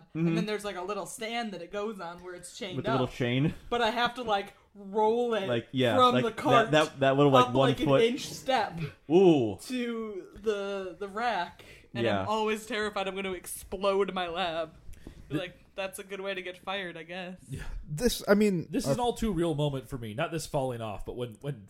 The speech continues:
Speaker 3: Fred, when the cart gets stuck on, like, a little, little nick on the side of the, side of the thing. Like, that happens to me all the time when I'm moving stuff.
Speaker 1: Yeah.
Speaker 4: Oh, yeah.
Speaker 3: Like,
Speaker 1: I like
Speaker 3: come
Speaker 1: how,
Speaker 3: on!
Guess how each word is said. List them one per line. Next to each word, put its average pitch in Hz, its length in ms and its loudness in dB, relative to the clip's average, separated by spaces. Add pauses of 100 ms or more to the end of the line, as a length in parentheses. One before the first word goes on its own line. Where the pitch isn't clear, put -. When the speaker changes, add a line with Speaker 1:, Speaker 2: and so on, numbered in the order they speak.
Speaker 3:
Fred, 143 220 0
when 143 100 -6
the 110 100 -8
cart 143 300 -8
gets 147 240 -10
stuck - 300 -8
on, 117 100 -10
like, 113 140 -8
a 117 40 -8
little, 107 300 -6 (560)
little 113 200 -6 (120)
nick 110 260 -10 (100)
on 107 140 -12
the 104 80 -12
side 110 300 -4
of 107 80 -8
the, 107 160 -6 (200)
side 120 200 -4
of 117 80 -4
the 110 60 -8
thing. 127 260 -6
Like, 120 120 -10
that 151 120 -2
happens 160 300 -4
to - 60 -10
me 127 100 -8
all 113 260 -6
the 113 60 -8
time 107 260 -8
when 98 100 -10
I'm 95 120 -12
moving 92 240 -10
stuff. - 360 2
Speaker 1:
Yeah. 220 240 0 (340)
Speaker 4:
Oh, 156 140 6
yeah. 120 120 6
Speaker 3:
Like, 110 180 2
Speaker 1:
I 143 40 6
like 466 100 8
Speaker 3:
come 453 100 8
Speaker 1:
how, 381 120 8
Speaker 3:
on! 190 260 0